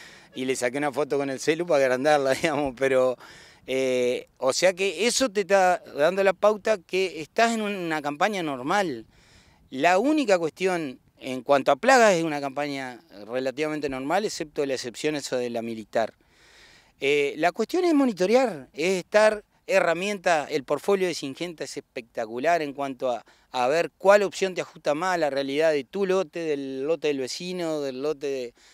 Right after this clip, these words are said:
de Carlos que está a diez kilómetros de acá, porque acá lo que tenés como particularidad también, por ejemplo, cultivos de fina,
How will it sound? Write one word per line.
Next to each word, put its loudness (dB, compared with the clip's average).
de -8
Carlos 0
que -10
está -2
a -4
diez 0
kilómetros 0
de 4
acá, 0
porque 0
acá 2
lo -2
que -4
tenés -6
como -4
particularidad -2
también, -6
por -4
ejemplo, -6
cultivos 0
de 0
fina, -2